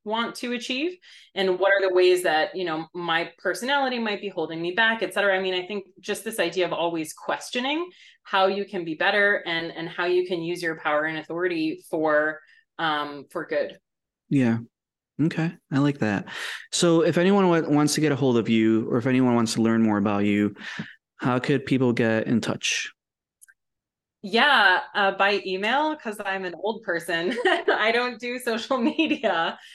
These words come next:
Speaker 1: Um, my, I have a website. Um, my studio is called Do It Better Design. Um, so the, the website is do it better design dot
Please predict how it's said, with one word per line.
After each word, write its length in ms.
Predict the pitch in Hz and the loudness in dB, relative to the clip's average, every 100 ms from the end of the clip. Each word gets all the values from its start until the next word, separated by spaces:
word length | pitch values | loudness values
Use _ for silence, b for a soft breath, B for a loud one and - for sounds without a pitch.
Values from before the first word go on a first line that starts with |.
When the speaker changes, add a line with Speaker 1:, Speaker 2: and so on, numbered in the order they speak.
| B _ | B _
Speaker 1:
Um, 500 | 220 208 208 214 202 | 0 2 0 -4 -6
my, 80 | 208 | -4
I 200 | - 208 214 202 | 0 0 -2 -4
have 120 | 214 | -8
a 60 | 220 | -6
website. 640 | 233 233 247 208 208 202 | -6 -6 -2 0 -2 -2
Um, 300 | 185 175 175 | 0 0 0
my 140 | 175 175 | -4 -10
studio 340 | - 196 185 | -10 -6 -6
is 100 | 185 | -4
called 400 | 185 165 165 160 | -2 0 0 -4
Do 140 | 190 | -8
It 120 | 196 - | -6 -2
Better 380 | 165 175 180 | 0 0 -2
Design. 640 | 175 165 156 160 165 170 170 _ | -4 -4 -4 -4 -8 -12 -16 _
Um, 300 | 175 165 165 | -2 -2 -2
so 160 | 165 175 | -4 -2
the, 200 | 165 156 | -2 -2
the 100 | 175 | -2
website 340 | 170 160 165 | -4 -4 -6
is 160 | 156 156 | -8 -8
do 140 | 170 | -6
it 120 | 170 165 | -4 -2
better 220 | 156 160 | -2 -2
design 420 | 156 156 147 151 | -4 -4 -4 -4
dot 220 | 151 135 | -2 -4